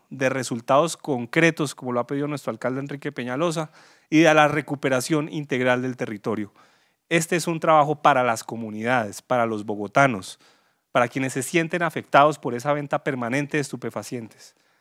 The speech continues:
Seguiremos trabajando, seguiremos dando resultados. Quiero agradecer especialmente a nuestra Fiscalía General de la Nación,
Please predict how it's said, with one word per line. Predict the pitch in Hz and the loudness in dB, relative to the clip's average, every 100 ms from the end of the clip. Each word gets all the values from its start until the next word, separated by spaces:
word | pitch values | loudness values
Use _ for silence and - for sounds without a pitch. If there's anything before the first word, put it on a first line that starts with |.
| _ | _
Seguiremos | - 139 127 135 165 175 | -6 -2 0 2 2 0
trabajando, | - 139 123 143 156 | 4 4 6 2 0
seguiremos | 151 - 147 143 151 170 175 | -2 0 0 2 4 4 4
dando | 170 165 165 | 2 0 0
resultados. | 160 127 113 156 170 175 - _ _ _ _ | -4 -6 0 2 2 0 -10 _ _ _ _
Quiero | 151 156 | 8 10
agradecer | 160 147 - 139 | 12 10 6 0
especialmente | - 131 135 131 151 143 151 143 _ _ _ _ _ _ _ | -2 -2 0 0 -2 -2 -4 -6 _ _ _ _ _ _ _
a | 131 | -4
nuestra | 123 117 127 | -2 -2 -2
Fiscalía | - 113 131 120 143 156 | -2 -2 0 2 2 2
General | 147 120 123 | 0 -2 0
de | 139 | 0
la | 139 | 0
Nación, | 117 - 139 143 | -2 -4 -4 -6